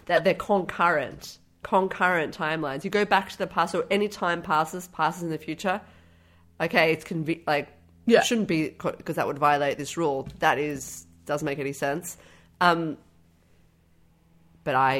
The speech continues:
Speaker 1: yes, exactly. If you can't go forward, then you should be stuck in the past.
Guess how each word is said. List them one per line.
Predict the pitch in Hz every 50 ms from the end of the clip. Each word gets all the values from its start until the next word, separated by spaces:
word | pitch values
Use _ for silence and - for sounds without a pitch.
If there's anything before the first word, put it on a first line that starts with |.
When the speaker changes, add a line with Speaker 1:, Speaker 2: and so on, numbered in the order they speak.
| 131 131
Speaker 1:
yes, | 143 139 131 123 127 - -
exactly. | 139 131 131 - 139 135 131 - 139 139 131 -
If | 147 -
you | 196 185
can't | - 196 190 202 214
go | 214 214 180
forward, | 170 170 - - 180 180 170 156 131 127 127 123 123 - - - _ _ _ _ _ _ _ _ _ _ _ - - -
then | 151 165 165 156 156 156
you | 151 151
should | 156 - 160
be | - 151
stuck | - - - 147 139 - -
in | 139
the | 139
past. | 135 - - 131 123 113 - 151 - - - - - -